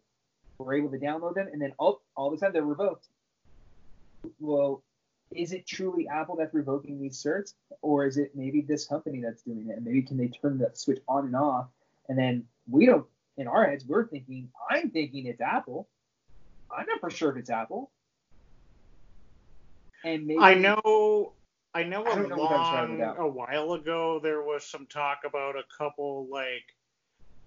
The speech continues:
Speaker 2: accounts online that were doing it. It wasn't exactly Apple that was doing it. It was, like,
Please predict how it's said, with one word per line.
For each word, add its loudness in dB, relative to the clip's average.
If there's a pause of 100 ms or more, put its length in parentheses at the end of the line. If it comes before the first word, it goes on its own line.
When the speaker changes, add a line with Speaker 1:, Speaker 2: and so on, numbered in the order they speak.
(640)
Speaker 2:
accounts -2
online 2
that -2
were 2
doing 4
it. 0
It 4
wasn't 0
exactly -6 (480)
Apple 2
that -2
was -4 (140)
doing 2
it. 0
It 0
was, -6
like, -4